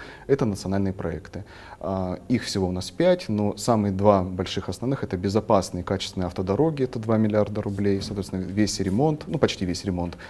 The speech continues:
реконструкция дорог, которые идут сейчас — это всё средства вот этого национального проекта. И другой наци-, важный национальный проект, они все важны, естественно, но наиболее, э, с высоким удельным весом финансирования. Это, э, жильё и городская среда.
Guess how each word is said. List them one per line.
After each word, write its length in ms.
реконструкция 560
дорог, 240
которые 340
идут 220
сейчас — 460
это 220
всё 140
средства 440
вот 80
этого 180
национального 460
проекта. 460
И 280
другой 300
наци-, 220
важный 380
национальный 380
проект, 260
они 160
все 160
важны, 300
естественно, 380
но 180
наиболее, 720
э, 320
с 100
высоким 580
удельным 360
весом 240
финансирования. 640
Это, 640
э, 220
жильё 260
и 40
городская 420
среда. 460